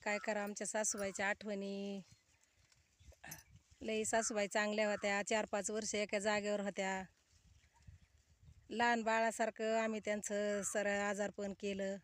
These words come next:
सगळं व्यवस्थित होतं, पण अचानक संक्रांतीच्या वेळेस तब्येत बिघडली. संक्रांत झाली, सगळं व्यवस्थित होऊन दिलं, कुणाला आडव्या नाही, काय नाही,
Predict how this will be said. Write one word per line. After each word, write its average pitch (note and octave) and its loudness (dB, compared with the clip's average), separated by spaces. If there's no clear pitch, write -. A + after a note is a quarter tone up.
सगळं G#3+ -4
व्यवस्थित G#3+ -2
होतं, G3 -6
पण G3+ -2
अचानक G#3+ 2
संक्रांतीच्या G3+ -2
वेळेस G3+ -4
तब्येत G#3 -2
बिघडली. F#3+ -2
संक्रांत G#3 -4
झाली, G3+ 0
सगळं G3+ -2
व्यवस्थित G#3 -4
होऊन G#3 -2
दिलं, G3 -2
कुणाला G3+ -2
आडव्या G3 0
नाही, G3 -2
काय G3 -4
नाही, G3 -4